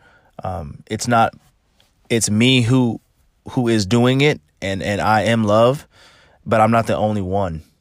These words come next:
I'm, I'm not the only one. When we inspire, we put in a spirit inside of, of them that either is dormant,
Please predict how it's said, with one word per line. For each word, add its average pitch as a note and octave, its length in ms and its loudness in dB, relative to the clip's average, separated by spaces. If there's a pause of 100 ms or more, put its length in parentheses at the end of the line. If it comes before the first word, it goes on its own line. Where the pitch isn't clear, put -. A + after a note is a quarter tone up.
(1120)
I'm, G2+ 240 -4
I'm G#2 120 -2
not G#2+ 180 2
the - 80 -2
only G#2 220 -2
one. G2 300 -4
When F#2+ 180 -6
we A#2 360 -2 (540)
inspire, A2 600 0
we G#2 180 -4
put C3+ 220 -2
in G#2 220 -6
a F2+ 100 -6
spirit C#3 500 0
inside G#2+ 500 0
of, G2+ 140 -2
of G2+ 280 -4
them G2+ 420 -2 (1500)
that A#2 340 2 (1200)
either C#3+ 320 2
is G#2+ 160 -2
dormant, F#3 600 0